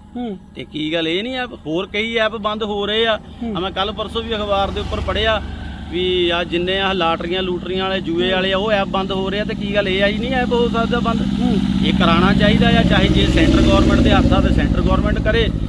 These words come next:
Speaker 2: ਜੇ ਪੰਜਾਬ ਗੌਰਮੈਂਟ ਦੇ ਹੱਥ ਆ ਤੇ ਪੰਜਾਬ ਗੌਰਮੈਂਟ ਕਰੇ।
Speaker 1: ਅੱਛਾ, ਜਿਹੜਾ ਬੰਦਾ ਇਹ ਵੀਡੀਓ ਬਣਾ ਰਿਹਾ ਸੀਗਾ ਜਾਂ ਫਿਰ ਜਿਹਨੇ ਬਣਾ ਕੇ ਪਾਈਆਂ ਹੈਗੀਆਂ ਨੇ, ਉਹਨੂੰ ਆਖਰ ਦੇ ਵਿੱਚ ਕੀ ਮੈਸੇਜ ਲਾਉਣਾ ਚਾਹੋਗੇ ਤੁਸੀਂ ਕਿ ਬਈ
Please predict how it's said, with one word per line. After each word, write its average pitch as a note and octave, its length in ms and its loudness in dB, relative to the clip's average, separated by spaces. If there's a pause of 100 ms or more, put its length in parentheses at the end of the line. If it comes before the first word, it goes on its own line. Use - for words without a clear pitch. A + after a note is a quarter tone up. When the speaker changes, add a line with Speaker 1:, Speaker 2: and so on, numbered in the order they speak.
(160)
Speaker 2:
ਜੇ F3+ 100 -2
ਪੰਜਾਬ E3+ 420 -2
ਗੌਰਮੈਂਟ G3 360 -2
ਦੇ G#3 120 -4
ਹੱਥ G3 240 -4
ਆ F3 80 -4
ਤੇ D#3+ 80 -6
ਪੰਜਾਬ C3+ 320 -10
ਗੌਰਮੈਂਟ E3+ 340 -6
ਕਰੇ। G#3 200 -6 (220)
Speaker 1:
ਅੱਛਾ, A#3 140 -8
ਜਿਹੜਾ B3 220 -8
ਬੰਦਾ A#3 260 -6 (200)
ਇਹ A#3+ 220 -8
ਵੀਡੀਓ A3 320 -10
ਬਣਾ G#3+ 260 -8
ਰਿਹਾ A3 200 -4
ਸੀਗਾ F#3+ 320 -12 (180)
ਜਾਂ G3 80 -14
ਫਿਰ G3+ 120 -12
ਜਿਹਨੇ G#3 200 -10
ਬਣਾ G3+ 260 -8
ਕੇ F#3 100 -12
ਪਾਈਆਂ G3+ 380 -10
ਹੈਗੀਆਂ G3+ 320 -10
ਨੇ, F#3 140 -10 (540)
ਉਹਨੂੰ B3 200 -6
ਆਖਰ A#3 220 -8
ਦੇ A#3+ 80 -10
ਵਿੱਚ B3 180 -12
ਕੀ B3 160 -10
ਮੈਸੇਜ A3+ 320 -8
ਲਾਉਣਾ G#3+ 260 -8
ਚਾਹੋਗੇ A3+ 300 -6
ਤੁਸੀਂ - 260 -6
ਕਿ - 120 -6
ਬਈ - 200 -6